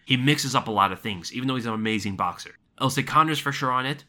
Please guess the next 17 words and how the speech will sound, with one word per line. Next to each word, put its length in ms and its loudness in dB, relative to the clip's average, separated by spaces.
I'll 100 0
say 120 2
Kelvin 360 0
Kattar 340 -2
one 140 0
hundred 320 -2
percent. 340 -10
Like, 160 0
there's 160 0
no 320 2
way 160 -2
you 140 0
can 160 -4
go 80 -2
over 180 -2
Kelvin 300 0
Kattar. 260 -12